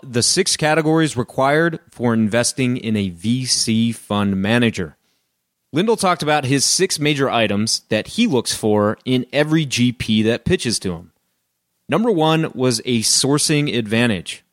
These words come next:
How will the V C fund manager be able to source better deals than other funds? Number two was internal team dynamics.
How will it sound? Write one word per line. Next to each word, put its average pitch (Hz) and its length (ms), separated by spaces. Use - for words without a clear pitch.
How 165 160
will 262 120
the 220 80
V 175 160
C 175 200
fund 147 200
manager 123 460
be 101 220
able 139 160
to 143 80
source 117 340
better 107 340
deals 104 440
than 95 200
other 90 280
funds? 117 500
Number 202 180
two 214 260
was 180 260
internal 156 600
team 208 320
dynamics. 95 640